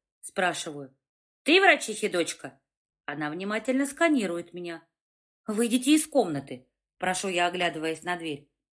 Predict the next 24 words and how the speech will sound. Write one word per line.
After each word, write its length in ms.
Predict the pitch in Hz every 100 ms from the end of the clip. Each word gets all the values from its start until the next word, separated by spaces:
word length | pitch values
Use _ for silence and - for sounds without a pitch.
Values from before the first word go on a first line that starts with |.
| -
«Да 200 | 277 311
не 180 | 330 370
ссы», 420 | - 214 - - _ _
усмехается 760 | - 160 175 - 160 139 - 143
она. 260 | 135 127 _ _ _
«Мамай 520 | - 226 339 285 269 -
там». 320 | 240 127 - _ _ _ _ _
«Где?» 880 | 170 202 175 220 240 220 190 143 127 _ _ _
Испуганно 540 | 196 - 208 208 254
смотрю 480 | 277 302 320 320 214
на 100 | 190
неё. 420 | 175 170 160 151 _ _ _ _
«Всё-таки 440 | - - 190 196 220
пришёл. 720 | 240 247 - 190 175 156 - _ _
Вот 440 | 262 262 285 254 160
дурак, 440 | 185 160 143 -
поймают 680 | 302 339 330 302 202 151 151
же!» 260 | 139 123 _ _ _ _ 294
Я 160 | 359
уже 200 | 311 226
жалею, 480 | 196 220 214 240 190
что 160 | - 165
предупредила 720 | 165 170 165 180 170 165 185
Шуру. 440 | - 180 151 120